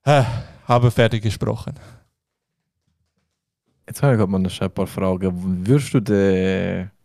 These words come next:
Speaker 2: Bo Hendrickson, äh, kicken? Oder
Speaker 1: Ich bin
Speaker 2: willst du noch weiter mit ihm gehen?
Speaker 1: Ich bin lang auf seiner Seite gsi, das ist eben das Traurige.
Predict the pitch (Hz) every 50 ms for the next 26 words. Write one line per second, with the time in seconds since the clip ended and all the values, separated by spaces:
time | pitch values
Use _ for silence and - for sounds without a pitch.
0 | _ _ _ - 101 95 92 101 101 67 67 123 - - - - 92 92 92 92
1 | 90 90 90 90 92 90 87 90 92 90 - _ _ _ - - 151 - - -
2 | - - - _ _ _ _ _ _ _ _ _ _ _ _ _ _ _ _ _
3 | _ _ _ _ _ _ _ _ _ _ _ _ _ _ _ _ _ _ _ -
4 | 107 107 98 110 107 98 98 98 101 - - - 113 107 98 110 113 - - 104
5 | 104 104 95 104 104 104 104 104 104 92 - 92 92 90 - _ _ _ - -
6 | - - - - - - - - - - - - _ _ _ _ _ _ _ _
7 | _ _ _ _ _ _ _ _ _ _ - - - - 127 120 120 120 123 135
8 | 151 151 143 135 120 113 - - - _ _ _ _ _ _ _ _ _ _ _
9 | - - - - 123 120 117 110 - - 123 123 135 - - 135 - - - 117
10 | 110 107 110 117 117 127 113 110 110 107 104 - - - _ - 117 123 131 135
11 | 131 123 110 113 117 127 143